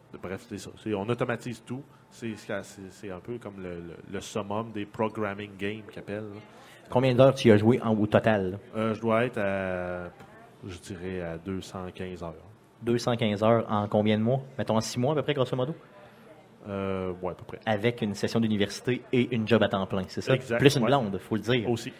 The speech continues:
Speaker 2: C'est important. Donc, euh, <laughs> ok, c'est bon. D'autres jeux que t'as, qui t'ont marqué cette année ?
Speaker 1: Ben, sinon, on peut pas passer outre, euh, le classique, euh, Clash Royale.
Speaker 2: C'est le jeu avec lequel j'ai mis, dans lequel j'ai mis le plus de temps, euh, cette année, de, pour
Speaker 1: Puis,
Speaker 2: ma
Speaker 1: euh,
Speaker 2: part, là.
Speaker 1: j'ai, finalement, je pensais pas mettre d'argent en jeu là,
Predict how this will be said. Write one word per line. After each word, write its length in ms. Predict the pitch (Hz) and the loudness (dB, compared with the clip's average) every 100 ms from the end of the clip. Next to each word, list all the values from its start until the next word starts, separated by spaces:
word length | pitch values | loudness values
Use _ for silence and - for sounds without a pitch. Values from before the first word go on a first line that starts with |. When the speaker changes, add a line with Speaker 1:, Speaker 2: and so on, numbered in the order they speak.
| - | -8
Speaker 2:
C'est 100 | - | 0
important. 380 | 208 185 - 117 - - - | 4 4 4 0 0 -16 -4
Donc, 280 | 113 104 98 | 0 2 2
euh, 80 | 104 - - | -2 2 2
<laughs> 100 | 156 | 2
ok, 160 | - - | 0 -2
c'est 160 | - 117 | 2 4
bon. 160 | 135 - - 143 | 4 2 2 8
D'autres 160 | 143 | 10
jeux 120 | 240 | 10
que 100 | 240 | 8
t'as, 260 | 208 190 185 | 6 8 6
qui 80 | - | 8
t'ont 140 | 196 | 6
marqué 280 | 185 180 247 | 8 4 4
cette 160 | 226 196 | 2 2
année ? 180 | 214 233 - | 0 -2 -2
Speaker 1:
Ben, 160 | 143 143 | 4 4
sinon, 340 | - 127 123 | 2 -4 -2
on 60 | 113 | 0
peut 80 | 110 | -2
pas 140 | 120 | -2
passer 440 | 113 101 - 110 107 | 0 0 0 -2 0
outre, 320 | 123 123 - | 0 0 -2
euh, 120 | 101 | -2
le 100 | 98 98 | 0 -2
classique, 580 | - 107 - 123 123 | -4 -6 -4 -8 -6
euh, 140 | 98 92 - | -10 -12 -4
Clash 300 | 120 107 - | -4 -4 -10
Royale. 800 | 95 104 113 175 135 101 92 92 | -2 0 2 0 -2 -4 -4 -2
Speaker 2:
C'est 140 | 151 | 4
le 140 | 139 139 | 12 12
jeu 300 | 127 131 - | 12 8 2
avec 180 | 104 101 | -2 0
lequel 280 | 101 117 113 | 4 6 6
j'ai 160 | 104 | 4
mis, 120 | 101 110 | 2 4
dans 260 | 98 95 | 4 4
lequel 200 | 104 123 | 4 4
j'ai 100 | 110 | 4
mis 80 | 104 | 0
le 60 | 104 | 4
plus 260 | 120 110 | 4 6
de 80 | 110 | 6
temps, 240 | 98 117 - | 4 2 2
euh, 80 | 98 | -4
cette 300 | - 104 110 | 0 0 2
année, 320 | 95 107 120 98 95 | 0 2 0 -2 -2
de, 60 | |
pour 160 | 107 113 | 2 4
Speaker 1:
Puis, 60 | 110 | 4
Speaker 2:
ma 100 | 101 | 4
Speaker 1:
euh, 40 | |
Speaker 2:
part, 200 | 107 120 | 4 2
là. 80 | 117 117 127 | -2 -10 -10
Speaker 1:
j'ai, 240 | 101 117 127 117 | -8 -8 -10 -10
finalement, 440 | 120 113 180 123 | -6 -4 -4 -4
je 60 | - | -6
pensais 240 | 98 110 | -8 -8
pas 180 | - 135 | -4 -4
mettre 160 | 117 113 110 | -2 -4 -4
d'argent 320 | 92 104 123 | -4 -2 -2
en 60 | |
jeu 120 | 98 | -2
là, 80 | 95 | -4